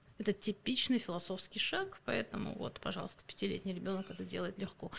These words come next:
Поэтому не помогает. Э, конечно, правильно вы сказали, что, значит, э, различные теологические конструкции, работая с этой мыслеформой, пытаются что-то сделать, сказать, что Бог, э,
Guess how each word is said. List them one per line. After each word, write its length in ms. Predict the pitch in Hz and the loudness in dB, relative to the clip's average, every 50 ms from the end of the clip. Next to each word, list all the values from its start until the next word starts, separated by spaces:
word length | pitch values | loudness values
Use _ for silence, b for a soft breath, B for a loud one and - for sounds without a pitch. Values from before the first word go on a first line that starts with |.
| B B B B 285 247 - | B B B B -2 -2 4
Поэтому 640 | - 220 226 233 233 247 240 233 233 233 220 214 202 | 6 8 8 8 6 4 4 6 6 6 6 6 4
не 500 | 202 160 160 170 220 233 240 254 262 277 | 2 2 2 2 2 4 6 6 6 6
помогает. 720 | - - 240 214 202 196 180 160 170 185 - 349 359 - - - | 8 10 10 12 12 10 8 6 4 6 4 4 2 0 0 2
Э, 320 | 233 220 226 220 220 220 208 | 4 4 6 6 6 4 4
конечно, 400 | - 233 233 220 196 - - 196 | 6 6 8 8 8 6 4 2
правильно 340 | 190 - 202 185 170 165 165 | 4 6 6 6 6 4 0
вы 60 | 170 | -2
сказали, 420 | - - - 175 175 175 156 139 170 | -4 -2 -2 0 0 0 0 0 -2
что, 240 | - - - - 170 | -4 -6 -6 -4 -2
значит, 280 | 175 175 - - - - | -2 -2 -2 -4 -4 -2
э, 380 | - 180 180 180 180 - - 190 | 0 2 2 2 2 2 6 6
различные 580 | 202 208 202 202 208 202 - - - 180 170 | 8 8 8 8 6 6 4 4 2 2 0
теологические 720 | 175 - 175 175 185 190 185 190 180 - - - 190 165 | 0 2 4 4 4 4 4 2 0 0 0 -2 -2 -2
конструкции, 640 | - 185 190 - - - 196 190 - - - 160 147 156 | -2 -2 -2 -2 0 0 0 0 -2 -4 -6 -6 -2 0
работая 480 | 160 175 180 185 185 180 175 - 139 151 | 2 2 2 2 0 0 0 0 0 0
с 120 | - - | 0 0
этой 220 | - - - 170 170 | -2 -2 0 2 4
мыслеформой, 880 | 180 185 - - 196 190 - - - 247 233 190 151 156 143 139 147 | 4 4 4 4 2 2 0 0 4 6 6 6 6 4 0 -6 -6
пытаются 460 | - - - - - - 143 - - | -6 -8 -6 -4 -4 -2 -2 -2 -4
что-то 320 | - - - 190 - - 180 | -4 -4 -6 -6 -4 -4 -4
сделать, 380 | 175 175 185 175 147 - - | -2 0 0 0 -2 -2 -6
сказать, 320 | - - - - - - - | -8 -6 -6 -6 -6 -6 -6
что 160 | - - - 180 | -6 -6 -6 -4
Бог, 200 | 170 151 - - B B B B B B B B - | -4 -6 -6 -8 B B B B B B B B -14
э, 100 | - - | -14 -12